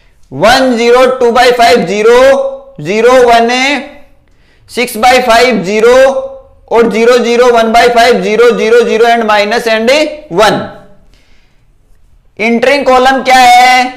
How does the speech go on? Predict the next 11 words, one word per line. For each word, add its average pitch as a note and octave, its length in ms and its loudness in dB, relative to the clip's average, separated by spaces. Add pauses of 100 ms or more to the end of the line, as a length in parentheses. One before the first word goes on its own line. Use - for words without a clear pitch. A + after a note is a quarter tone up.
(160)
वन F#3+ 400 0
है, A#3+ 340 2
माइनस A3 520 -2 (100)
थ्री A#3 240 -2
है A3 400 2 (1120)
और A#3+ 200 2 (340)
टू C4 180 0
है A#3 220 4
और A#3 200 2 (840)
वन G3 300 0
है। B2 300 -8